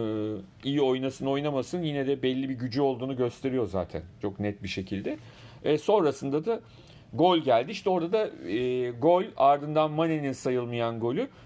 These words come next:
Bunlarda da işte V A R'ın aslında, e, kullanılışı ya da kullanılmayışı eleştirildi. Yani burada şeye çok dikkat ediliyor.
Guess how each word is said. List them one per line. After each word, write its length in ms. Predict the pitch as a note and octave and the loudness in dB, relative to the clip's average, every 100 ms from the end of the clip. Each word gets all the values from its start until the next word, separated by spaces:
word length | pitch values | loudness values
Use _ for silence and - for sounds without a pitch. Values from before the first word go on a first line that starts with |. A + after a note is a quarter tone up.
| - | -12
Bunlarda 460 | A#2 D3+ D#3 D#3 D3+ | -4 0 2 2 0
da 60 | D3+ | -4
işte 260 | - G#3 | -4 -2
V 300 | D3+ D#3 D#3 | 2 4 4
A 40 | D#3+ | 2
R'ın 200 | F#3 F#3+ - - - | -2 -8 -18 -20 -4
aslında, 680 | - C3 - C#3+ D3 F3 D#3+ A#2 | 2 2 0 -6 0 0 0 0
e, 480 | B2 A#2+ A#2+ A#2+ - - - - - | 0 0 0 -2 -6 -14 -20 -20 -10
kullanılışı 680 | - C3+ C3+ C3+ C#3 - E3 | -2 0 0 0 -4 -2 0
ya 120 | B2+ | 0
da 80 | D3+ | -2
kullanılmayışı 800 | C#3+ C3+ C3+ B2+ A#2+ A2+ E3+ F#3 - - - - | -2 -2 -2 -2 -4 -2 -4 -6 -12 -20 -8 -2
eleştirildi. 640 | C3+ C3+ - C3+ B2+ G2+ | 0 0 -2 0 0 2
Yani 340 | B2 C#3 C#3 C3 - - - - | 2 2 0 -8 -14 -20 -20 -10
burada 480 | A2 C3+ B3+ G#3 G#3+ | -4 0 4 4 4
şeye 260 | G3 G#3 | 2 2
çok 200 | G#3 G3+ | 2 -4
dikkat 300 | D#3+ D#3+ C#3 | -4 -2 0
ediliyor. 420 | A#2+ G#2+ G2+ F#2+ | 0 -2 -2 -4